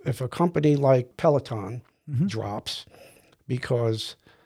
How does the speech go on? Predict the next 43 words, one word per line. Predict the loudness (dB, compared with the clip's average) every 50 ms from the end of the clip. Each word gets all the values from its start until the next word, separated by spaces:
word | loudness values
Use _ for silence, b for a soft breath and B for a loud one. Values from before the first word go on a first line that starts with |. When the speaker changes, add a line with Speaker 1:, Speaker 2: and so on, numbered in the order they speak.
| b b b _ _ -10
Speaker 1:
um, | -8 -8 -8 -8 -10 -12 -14 -6 -6
they | -4 -4 -2
had | -2 -4 -4 -6 -8 -10 _
this | -8 -8 -4
huge | -2 0 0 0 -2 -4
surge | -2 -2 0 0 0 -2 -2 -6 -8
during | -6 -6 -6 -4 -6
covid, | -8 -8 -10 -10 -8 -8 -10 -10 -10 -16 _ _ _ _ _ _ _ _ _ _
and | -2 -2
now | 0 0 0 0 -2 -4 -6 -6
people | -6 -6 -4 -4 -6
are | -4
back | -4 -4 -4 -4 -6
to | -10 -10
work, | -8 -6 -6 -6 -6 -6
and | -6 -6 -6 -6 -8
th-, | -10 -4 -2
now | 0 2 2 2 2
they're | 0 -2
suddenly | -2 -4 -4 -4 -4 -4 -6 -6 -6 -6 -8 -10 _ _
seeing | -10 -2 0 2 2 2
it | 2 0
go | -2 -2 -2 0
in | 0 0
the | 0 0
Speaker 2:
Right. | 0
Speaker 1:
other | 0 -2
Speaker 2:
The | -2
Speaker 1:
direction. | -2 2 4 4 4 4 2 0 0 0
Speaker 2:
true | 0 2 2 2 2
change. | 0 0 0 0 0 0 -2 -4 -8 -10 -10 -2 2
Speaker 1:
That's | 2 2 2 2
a | -2
true | -2 0 -2 -2 -2 -2
change. | -2 -2 0 2 4 6 4 4 2 0 -2
Speaker 2:
Right. | 0 2
Speaker 1:
That's, | 4 2 2 0 -4 -12 -2 0
that's | 2 2 2 0 -2
a | -6
true | -6 -6 -4 0 0 0 0 0
change | -2 0 2 4 4 4 4 4
that | 2 2 2 4
is | 2 0 -2 -4 -10